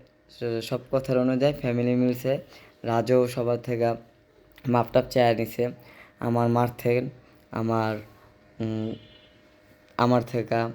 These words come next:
আমার বোনের থেকে যে অন্যায়গুলো করছে, সে যে ভিডিওগুলো ছাড়ছে, তারা জিজ্ঞেসে, "এই ভিডিও কেন ছাড়ো?" বলছে যে, "না, এটা তো আমাদের একটা, এ, বিজনেসের মতন হয়ে গেছে।"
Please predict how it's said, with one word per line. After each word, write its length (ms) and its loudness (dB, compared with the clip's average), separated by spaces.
আমার 240 0
বোনের 300 2
থেকে 500 -2
যে 180 2
অন্যায়গুলো 480 0
করছে, 320 -4
সে 320 2
যে 140 2
ভিডিওগুলো 560 2
ছাড়ছে, 520 -4
তারা 160 -2
জিজ্ঞেসে, 520 0
"এই 80 0
ভিডিও 340 -2
কেন 200 2
ছাড়ো?" 320 -2
বলছে 260 6
যে, 80 4
"না, 100 6
এটা 140 4
তো 120 2
আমাদের 360 2
একটা, 440 0
এ, 280 -4
বিজনেসের 540 4
মতন 240 -2
হয়ে 280 4
গেছে।" 280 -4